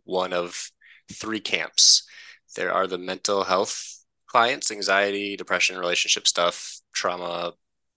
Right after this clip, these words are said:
all that. There are the, the second camp would be, like, performance,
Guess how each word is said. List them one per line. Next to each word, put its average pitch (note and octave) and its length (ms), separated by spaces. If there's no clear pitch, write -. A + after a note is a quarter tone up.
all F2 140
that. F2 220
There G2 260
are F2+ 520
the, F2 720
the F#2+ 120
second G2+ 380
camp F#2 300
would F#2+ 140
be, F2+ 300
like, E2+ 180
performance, - 920